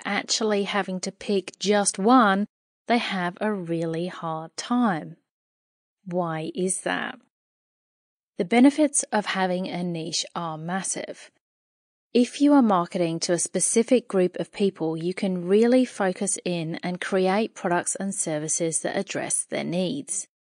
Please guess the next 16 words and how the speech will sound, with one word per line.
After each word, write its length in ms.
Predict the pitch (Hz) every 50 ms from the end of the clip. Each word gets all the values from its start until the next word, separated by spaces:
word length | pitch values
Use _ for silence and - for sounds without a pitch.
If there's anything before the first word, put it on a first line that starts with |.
| _ _ _ _ _ _ _ _ _ _
Those 460 | - 175 208 220 240 262 277 262 -
people 580 | - - - 269 277 285 277 - 247 240 226 202
will 180 | 214 214 214
much 500 | 208 208 202 208 220 240 226 - - -
prefer 440 | - 262 - - - 220 190 185 185
something 560 | 180 - 208 190 190 185 - 214 214 208 196
made 340 | 185 175 170 170 170 170 -
with 200 | - 175 170 -
them 300 | - 170 165 170 170 160
in 180 | 175 170 180 196
mind 460 | 226 247 233 202 175 175 175 175 - _ _ _ _ _ _
to 160 | - - 233
a 60 | 233 226
more 360 | 202 185 175 170 170 175 175
generic 600 | - 208 196 180 165 160 - - - - - _
product. 580 | - - 202 190 175 165 165 - - - -